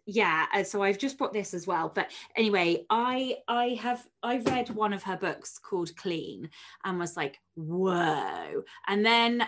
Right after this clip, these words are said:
um, immediately brought, like, three of her other books. And then I read, uh, Meat Market, and now I'm reading Wonderland. And I've literally, I think there's only, like, two books now that I don't own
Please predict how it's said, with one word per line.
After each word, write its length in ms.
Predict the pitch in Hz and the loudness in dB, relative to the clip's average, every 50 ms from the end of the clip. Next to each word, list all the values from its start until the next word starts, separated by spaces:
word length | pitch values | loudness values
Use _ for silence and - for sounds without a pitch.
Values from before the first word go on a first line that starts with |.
| - | 0
um, 300 | - 214 202 196 190 196 - | 2 2 2 2 0 0 -2
immediately 720 | - 208 202 202 208 214 220 220 - - 202 180 - 180 196 | 0 0 2 2 2 4 2 2 4 4 4 4 4 -2 -4
brought, 320 | 196 196 190 180 175 170 - | -2 0 0 0 0 0 0
like, 180 | 180 175 - | -2 -4 -4
three 260 | - - - 202 190 | -6 -4 -2 0 0
of 100 | 185 160 | 0 -2
her 160 | 185 190 185 185 | -2 -2 0 0
other 160 | 196 208 240 | 0 -2 -2
books. 360 | 240 247 311 349 349 - - - | -2 0 0 0 0 -4 -6 -4
And 160 | 196 202 202 | -2 0 0
then 100 | 214 220 | 0 0
I 280 | 220 220 220 220 208 - | 0 0 -2 -2 -4 -4
read, 380 | 196 202 202 190 185 185 185 - - - - | -4 -2 -2 -2 -2 -4 -6 -8 -16 -10 -6
uh, 200 | 185 180 175 175 | -4 -2 -2 -2
Meat 260 | 165 190 208 214 - | -2 -2 -2 -2 -2
Market, 440 | 202 185 170 170 156 - 175 160 - - | -2 -2 -2 -4 -4 -8 -10 -10 -10 -8
and 120 | 160 170 | -8 -6
now 140 | 175 180 196 | -2 -2 0
I'm 180 | 214 214 208 | 0 -2 -2
reading 280 | 196 185 180 180 165 175 | -4 -4 -4 -4 -6 -4
Wonderland. 720 | 175 175 175 180 170 175 160 139 117 80 62 60 - - _ - - - - - - _ | -4 -4 -4 -4 -6 -6 -6 -6 -6 -6 -8 -12 -16 -18 _ -20 -20 -20 -20 -20 -16 _
And 260 | - 180 170 165 165 - | -2 -2 0 0 -2 -2
I've 160 | - 185 165 | -4 -4 -2
literally, 720 | 180 175 175 - - - - 175 170 165 160 160 165 - _ _ | -2 -2 -2 -2 -6 -8 -6 -4 -4 -2 -2 -4 -4 -8 _ _
I 80 | - 196 | -6 -4
think 180 | 175 196 - | -4 -6 -6
there's 160 | - 190 185 190 | -6 -6 -6 -6
only, 220 | 180 175 175 175 | -6 -6 -6 -6
like, 200 | 170 165 156 165 | -6 -8 -8 -10
two 220 | - - - 170 | -12 -8 -8 -8
books 300 | 160 170 165 - - - | -6 -6 -8 -8 -10 -12
now 180 | - 160 160 165 | -10 -8 -8 -6
that 120 | 156 - | -8 -8
I 60 | - 160 | -10 -10
don't 300 | 151 - 170 170 175 - | -10 -8 -10 -10 -8 -8
own 360 | 175 180 180 185 208 233 233 | -8 -8 -6 -6 -6 -6 -6